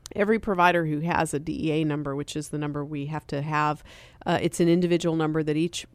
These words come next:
prescriber is given that allows us to prescribe controlled substances.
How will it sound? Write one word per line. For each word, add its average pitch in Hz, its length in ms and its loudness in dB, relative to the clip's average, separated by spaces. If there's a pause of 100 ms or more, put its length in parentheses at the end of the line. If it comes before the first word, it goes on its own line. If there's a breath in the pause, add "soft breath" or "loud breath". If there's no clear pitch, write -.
prescriber 160 680 2
is 151 140 0
given 156 480 0
that 160 100 0
allows 160 400 6
us 156 180 0
to 147 120 -4
prescribe 147 560 -2
controlled 151 400 -6
substances. - 680 -4